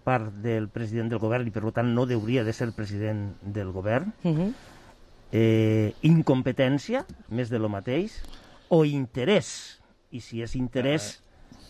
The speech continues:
Speaker 1: si és interès estem en corrupció, perquè si nosaltres som el país de la Unió Europea més perjudicat per este acuerdo, perquè som un país eminentment agrícola, nosaltres som el més agrícola de la Unió Europea,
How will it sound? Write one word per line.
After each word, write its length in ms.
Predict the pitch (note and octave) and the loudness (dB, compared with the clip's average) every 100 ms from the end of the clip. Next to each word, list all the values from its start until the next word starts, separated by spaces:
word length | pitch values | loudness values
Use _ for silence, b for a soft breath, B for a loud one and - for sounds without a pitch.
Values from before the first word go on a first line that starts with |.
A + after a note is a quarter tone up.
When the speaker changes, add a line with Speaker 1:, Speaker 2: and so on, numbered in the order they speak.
| - | -18
Speaker 1:
si 160 | - A2+ | -4 -2
és 120 | A#2 | 2
interès 320 | C3 A2+ B2 | 2 2 -2
estem 260 | B2+ - B2 | -2 -2 -2
en 80 | A2+ | -2
corrupció, 600 | G#2+ G2+ G2+ - D#3 A2+ B B - | -4 -6 -8 0 2 0 B B -6
perquè 300 | C#3+ B2 B2+ | -4 -2 -6
si 240 | - - D3 | -8 -4 -2
nosaltres 400 | C3 F#3+ A3+ - | 0 0 -2 -4
som 140 | A3 | -2
el 100 | G3 | -2
país 460 | - C3+ D3+ F#3+ - B2 | 0 2 2 0 -4 -4
de 120 | B2+ | -2
la 160 | A2+ A2 G#2+ - | 0 -2 -4 -8
Unió 380 | - B2 A#2+ D#3+ | -8 -4 0 2
Europea 560 | G3+ E3+ C#3 E3+ C#3 G#2 B B B - | 4 2 2 2 2 0 B B B -8
més 300 | B2 F#3 G#3+ | -2 -2 -2
perjudicat 640 | - F#3+ C3 D#3+ C#3 D3 C#3 | -2 -2 0 -4 -2 -2 -2
per 140 | C3+ | -4
este 220 | C3+ - | -8 -8
acuerdo, 480 | G#2 A2+ C#3 C3 A#2 G2+ B B B - | -6 -2 -2 0 -4 -6 B B B -6
perquè 560 | C3+ A#2+ - B2+ B2 - _ | -4 -4 -2 -2 -2 -6 _
som 400 | - - F#3 E3+ D#3 | -12 0 2 2 -2
un 140 | D#3+ D#3 | -8 -4
país 460 | B2+ D3+ C#3+ - - | -2 -2 -4 -8 -10
eminentment 640 | C3 A#2+ B2 C3+ C3+ C3 B2 - | -6 -4 -2 -2 -2 -2 -4 -8
agrícola, 440 | G#2+ D#3 - G#2+ | -10 -8 -6 -4
nosaltres 260 | A#2 D3 F#3+ | -4 -6 -6
som 140 | F#3+ | -2
el 60 | D3+ | -2
més 260 | D3+ G#3+ D3+ | -2 -2 -2
agrícola 540 | A#2 C3 - B2 G2+ | -2 -4 -2 -2 -2
de 200 | D#2+ A#2+ | -6 -8
la 100 | G2+ | -6
Unió 160 | G#2+ C3+ | -4 -2
Europea, 480 | A2+ G#2+ A#2 F#3 | -2 -4 -4 -4